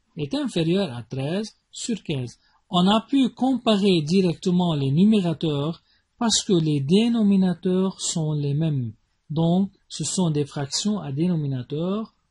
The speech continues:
commun. Conclusion, A est inférieur à C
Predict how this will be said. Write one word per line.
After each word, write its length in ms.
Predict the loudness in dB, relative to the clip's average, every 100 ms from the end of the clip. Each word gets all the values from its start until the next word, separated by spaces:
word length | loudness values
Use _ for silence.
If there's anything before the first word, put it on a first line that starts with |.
| _
commun. 640 | -6 -4 -2 -2 -2 -4 -6 _ _ _ _ -20 _ _ _ _ _ _ _ _ _ _ _ _ _
Conclusion, 760 | 0 2 2 4 2 0 -2 _ _ _ _ 2
A 440 | 6 8 6 2 -4
est 180 | -2 0
inférieur 920 | 0 2 2 4 4 4 0 -4 -8
à 140 | -4
C 400 | 0 4 4 2